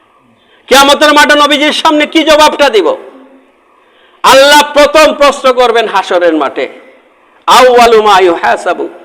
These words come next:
বিহিল আবদু ইয়াউমাল কিয়ামাতিস সালাহ।" আল্লাহ প্রথম প্রশ্ন করবেন, "বান্দা, তোমাকে আমি জীবন দিয়েছিলাম, এই জীবনের মধ্যে নামাজ দিয়েছিলাম, তুমি নামাজের হিসাবটা দাও।"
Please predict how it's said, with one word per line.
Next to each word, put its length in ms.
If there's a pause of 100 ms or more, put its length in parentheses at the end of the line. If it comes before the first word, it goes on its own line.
(400)
বিহিল 320
আবদু 580 (280)
ইয়াউমাল 460
কিয়ামাতিস 640
সালাহ।" 480 (760)
আল্লাহ 320
প্রথম 320
প্রশ্ন 340
করবেন, 360 (1080)
"বান্দা, 440 (600)
তোমাকে 340
আমি 200
জীবন 380
দিয়েছিলাম, 560 (380)
এই 200
জীবনের 420
মধ্যে 240
নামাজ 380
দিয়েছিলাম, 500
তুমি 200
নামাজের 400
হিসাবটা 400
দাও।" 200